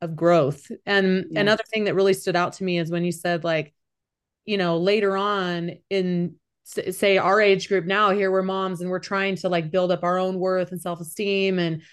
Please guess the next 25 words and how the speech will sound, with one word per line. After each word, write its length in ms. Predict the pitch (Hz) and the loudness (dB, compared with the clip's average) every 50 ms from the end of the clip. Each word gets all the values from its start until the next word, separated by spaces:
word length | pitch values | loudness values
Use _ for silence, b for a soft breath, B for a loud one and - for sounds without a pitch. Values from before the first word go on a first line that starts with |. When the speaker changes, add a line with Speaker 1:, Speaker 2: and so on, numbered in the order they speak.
| B B B | B B B
Speaker 1:
confidence 540 | - 208 196 190 175 202 196 196 196 180 - | -2 0 0 2 2 2 2 0 0 0 -2
and 120 | 196 180 | -4 -4
stuff 360 | - - 196 185 180 190 185 - _ _ _ _ | -2 0 2 2 2 0 -2 -6 _ _ _ _
still, 800 | - - - - - 214 226 262 247 185 156 147 165 208 185 - _ | -16 -14 -14 -4 0 2 4 4 6 4 4 4 2 -2 -4 -6 _
right? 300 | 170 170 170 170 220 185 | 0 2 2 2 2 2
Like, 120 | 190 208 170 | 2 0 0
we're 120 | 185 180 | -2 -8
just 120 | 156 156 | -8 -4
Speaker 2:
Right. 260 | 156 156 170 175 165 - - - - _ _ _ | 0 0 0 0 0 -2 -6 -10 -10 _ _ _
Speaker 1:
like, 140 | 202 196 208 | -4 -2 -2
a 60 | 196 | -6
constant 480 | - - 202 196 202 196 - 196 170 - | -4 0 0 0 0 0 -4 -6 -4 -2
effort. 460 | 175 214 233 - 185 170 202 - B B B B B B B _ - | -4 -4 -4 0 0 0 0 -2 B B B B B B B _ -4
Um, 580 | 202 208 208 202 196 190 180 175 170 165 160 - _ | 0 2 2 4 4 2 2 0 0 -2 -6 -10 _
<clears throat> 40 | |
you 260 | - 202 190 160 226 220 | -10 -10 -6 -2 0 2
know, 120 | 220 214 | 4 4
those 180 | 214 202 170 180 | 4 2 2 2
neurotransmitters 1080 | 196 202 220 233 240 240 - - - 226 240 254 262 202 202 196 185 190 185 175 185 | 0 2 2 2 0 0 -2 -2 -2 -2 -2 -2 -4 -4 -4 -2 0 0 0 0 0
in 80 | 185 | -2
our 140 | 180 180 180 | -2 -2 -2
brain, 460 | 165 170 170 170 175 185 214 240 233 | -4 -4 -4 -2 -2 -2 -2 -4 -4
like, 200 | 190 170 170 175 | -4 -4 -6 -2
they've 280 | _ 190 190 190 175 170 | _ 0 0 0 0 0
been, 420 | 196 190 185 185 185 185 185 180 | 0 0 0 0 -2 -2 -4 -6